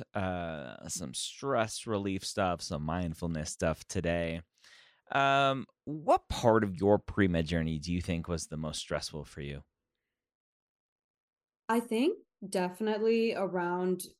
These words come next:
Speaker 2: covid time. So as soon as covid had hit, I was in the middle of my M cat prep.
Speaker 1: Mm-hmm.
Speaker 2: And,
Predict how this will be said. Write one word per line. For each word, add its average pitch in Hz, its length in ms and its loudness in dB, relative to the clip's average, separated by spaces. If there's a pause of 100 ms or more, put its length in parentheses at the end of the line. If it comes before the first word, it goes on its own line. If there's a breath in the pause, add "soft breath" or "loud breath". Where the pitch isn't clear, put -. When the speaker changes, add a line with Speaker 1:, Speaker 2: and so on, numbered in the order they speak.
(180)
Speaker 2:
covid 185 460 -2
time. 247 720 2
So 196 680 2 (340)
as 208 180 0
soon 220 180 0
as 262 200 0
covid 196 640 -2
had 185 180 -2
hit, 180 540 -2 (220)
I 185 440 4
was 175 640 -2 (500)
in 214 100 2
the 220 60 4
middle 226 320 6
of 214 140 2
my 196 140 2
M 185 280 -2
cat 180 320 -2 (220)
prep. 185 400 -2
Speaker 1:
Mm-hmm. - 800 -12
Speaker 2:
And, 190 640 0